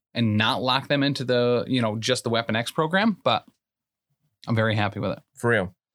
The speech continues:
Speaker 1: Um, as far as Everwinter goes, just before we move on really quick,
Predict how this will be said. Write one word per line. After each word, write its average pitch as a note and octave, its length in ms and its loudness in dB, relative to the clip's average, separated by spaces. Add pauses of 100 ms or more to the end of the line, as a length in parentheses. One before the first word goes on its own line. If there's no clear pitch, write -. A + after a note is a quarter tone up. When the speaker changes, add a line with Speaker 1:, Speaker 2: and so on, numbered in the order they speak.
(460)
Speaker 1:
Um, A2+ 320 2
as B2 260 0
far G#3+ 600 2
as D3+ 400 2
Everwinter C#3+ 440 0
goes, C3 220 2
just C3 160 -2
before A#2+ 240 -2
we B2 100 2
move B2 200 0
on A#2+ 240 0
really A#2 280 -2
quick, B2 420 -2